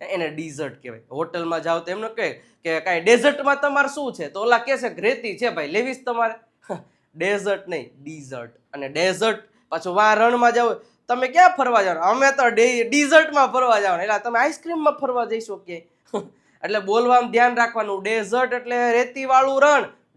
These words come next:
ડીઝર્ટ એટલે કે મતલબ કે જેમાં પછી જે આઈસ્ક્રીમ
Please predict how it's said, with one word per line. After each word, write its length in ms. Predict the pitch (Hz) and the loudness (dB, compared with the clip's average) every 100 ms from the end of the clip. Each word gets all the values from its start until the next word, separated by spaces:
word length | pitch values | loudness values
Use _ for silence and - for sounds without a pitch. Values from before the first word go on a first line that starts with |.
| 151 | -14
ડીઝર્ટ 840 | 175 156 135 226 220 - _ - | -14 -12 -2 0 0 -2 _ -20
એટલે 240 | 143 147 143 | -16 -14 -14
કે 380 | - 147 139 143 _ _ _ _ _ 123 | -10 -8 -8 -10 _ _ _ _ _ -20
મતલબ 240 | 120 123 | -18 -18
કે 140 | - | -20
જેમાં 380 | 117 135 135 123 | -18 -14 -14 -14
પછી 220 | 127 131 | -16 -20
જે 140 | 120 120 | -20 -16
આઈસ્ક્રીમ 500 | 123 131 131 120 | -14 -14 -16 -20